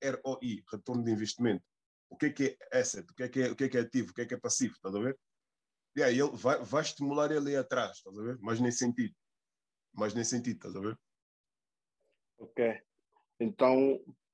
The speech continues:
Speaker 2: hoje dá para ver que você é muito mais do que música, certo?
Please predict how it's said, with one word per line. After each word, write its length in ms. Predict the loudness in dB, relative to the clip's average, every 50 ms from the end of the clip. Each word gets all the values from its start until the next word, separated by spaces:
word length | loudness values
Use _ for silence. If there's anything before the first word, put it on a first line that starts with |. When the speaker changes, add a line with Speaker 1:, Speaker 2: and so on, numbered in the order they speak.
| _ _ _ _ _ _ _ _ _ _ _ 4
Speaker 2:
hoje 680 | 6 6 8 8 6 4 2 -4 -8 -8 -12 -14 -6 -2
dá 140 | 0 0
para 200 | 0 2 0 0
ver 260 | 4 4 2 2 2 0
que 100 | -2 -2
você 640 | 2 4 2 2 2 0 -4 0 2 2 4 4
é 80 | 2 2
muito 540 | 2 2 2 2 2 2 2 0 -2 -2 0
mais 240 | 2 2 2 0 -2
do 100 | -6 -8
que 120 | -6 -4
música, 580 | -2 2 4 4 4 4 2 -4 -10 -12 -14 -20 -10
certo? 380 | -4 0 0 0 0 -2 -8